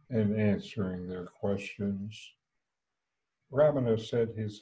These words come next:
highest teaching was silence.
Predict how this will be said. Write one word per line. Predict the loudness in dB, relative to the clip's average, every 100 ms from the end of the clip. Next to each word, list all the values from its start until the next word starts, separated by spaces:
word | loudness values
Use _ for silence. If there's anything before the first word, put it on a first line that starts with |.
| -6
highest | -2 0 2 0 -6 -18 _
teaching | -6 -6 -6 -6 -6
was | -6 -8 -10 -10
silence. | 0 0 0 -2 -4 -6 -14 -16 -16 -20